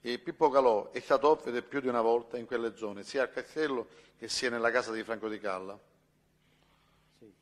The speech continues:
Speaker 2: Senta, il fatto che Di Carlo abbia dato ospitalità a Calò in Gran Bretagna, lei come l'ha saputo?
Speaker 1: L'ho
Speaker 2: Da
Speaker 1: sap-,
Speaker 2: chi?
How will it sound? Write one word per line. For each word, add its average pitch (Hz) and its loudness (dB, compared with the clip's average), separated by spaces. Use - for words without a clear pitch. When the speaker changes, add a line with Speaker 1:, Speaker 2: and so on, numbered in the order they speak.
Speaker 2:
Senta, 120 -16
il 131 -20
fatto 165 -6
che 151 -12
Di 127 -20
Carlo 135 -8
abbia 127 -12
dato 139 -8
ospitalità 131 -12
a 127 -18
Calò 127 -12
in 117 -20
Gran 120 -18
Bretagna, 107 -16
lei 131 -14
come 156 -10
l'ha 135 -12
saputo? 135 -20
Speaker 1:
L'ho 107 -8
Speaker 2:
Da 110 -6
Speaker 1:
sap-, 113 -4
Speaker 2:
chi? 131 -14